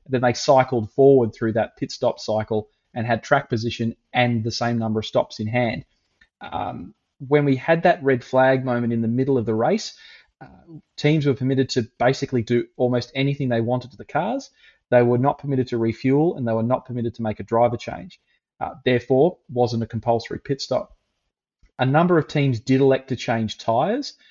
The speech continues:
because you don't have to change tyres in a compulsory pit stop. Um, however, some teams were saying, and I think you'd probably say the, the Linton car, probably f-, the Linton, Lay and Davison car fell into this.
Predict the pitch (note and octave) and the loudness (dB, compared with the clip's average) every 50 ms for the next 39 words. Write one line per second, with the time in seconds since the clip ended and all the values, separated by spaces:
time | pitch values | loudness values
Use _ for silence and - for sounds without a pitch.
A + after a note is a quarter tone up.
0 | _ _ _ _ C3 A#2+ - B2 A2+ B2 B2+ - C#3+ C3 B2 B2 - - - C3+ | _ _ _ _ -4 0 0 0 0 0 0 0 2 0 0 -2 -4 -4 -4 -4
1 | - - B2+ - - A#2+ A#2 A2+ - - - A#2 A2 A2 A2+ A2 A#2 A#2 A2+ G#2+ | -4 -8 -14 -8 -6 -4 -4 -4 -6 -2 0 0 2 2 0 0 -2 -4 -4 -4
2 | - A2+ G#2+ - A#2 A2+ A2 - - G#2+ G#2+ - - - - - F#3 G#3 C4+ - | -4 -6 -4 -2 -2 -2 -2 -4 -6 -8 -6 -6 -10 -10 -4 -2 -2 -2 -2 -4
3 | _ _ _ _ _ _ _ _ _ _ - A#2 A2 A2+ A#2 A#2 A2+ A2+ A2 A2 | _ _ _ _ _ _ _ _ _ _ -2 0 0 2 2 2 2 0 0 -2
4 | - - _ _ _ _ _ _ _ _ - - - C#3+ C#3 D3 D3 C#3+ D3+ D3 | -4 -6 _ _ _ _ _ _ _ _ -10 -2 0 2 4 4 4 2 2 -2
5 | - - - F3+ G#3+ A#3+ - - A3+ A3 G3+ - - C#3 - - D#3 D#3 D#3+ D#3 | -2 -4 -2 -2 -2 -2 -2 0 0 0 0 0 -2 -6 -2 0 0 2 2 2
6 | D3+ C#3+ C#3 B2 - _ - _ _ _ _ - C3 B2+ B2+ - - G3+ G#3+ G#3+ | 2 0 -2 -4 -6 _ -20 _ _ _ _ -6 -4 -4 -4 -2 -2 -2 -2 -2
7 | _ - C#3 B2 - C#3+ C#3 C3+ C3 C3 B2 - - C3+ C3 C3 B2 A#2+ - - | _ -4 -4 0 0 0 0 2 0 0 0 0 2 2 4 4 2 0 -2 -8
8 | _ _ _ _ - F#3+ E3 - D#3 C3+ A#2+ A2+ B2 A#2+ A#2+ - B2 A#2+ A#2 C3 | _ _ _ _ -12 -12 -12 -12 -16 -14 -6 -2 0 0 0 0 -2 0 0 0
9 | C#3 C3 C#3 B2+ A2+ - A#2 A#2 A#2 A2+ - C3 B2+ B2+ A#2 A#2 A#2+ A#2 - _ | 0 0 -4 -6 -4 -4 -2 -2 -2 0 -2 -2 0 0 0 0 -2 -2 -4 _
10 | _ - A#2+ A2+ A2 B2+ C#3 C3 - B2+ A2+ A2+ A2 _ - - - _ _ _ | _ -10 -8 -4 -2 0 -2 0 -2 -4 -4 -4 -8 _ -20 -20 -20 _ _ _
11 | B2+ B2 A#2+ A#2+ B2 B2 A#2+ A#2 A2+ A2+ A2 A#2+ A#2+ B2 B2 A#2+ - B2 - - | 0 4 4 6 6 4 4 2 0 0 2 2 2 2 0 -2 -6 -8 -4 -4
12 | A2 A2 A2 - A#2 B2 C3+ C3+ C3 A2+ F#2+ - - | -4 -4 -2 -2 -2 -2 0 0 -2 -2 -4 -6 -12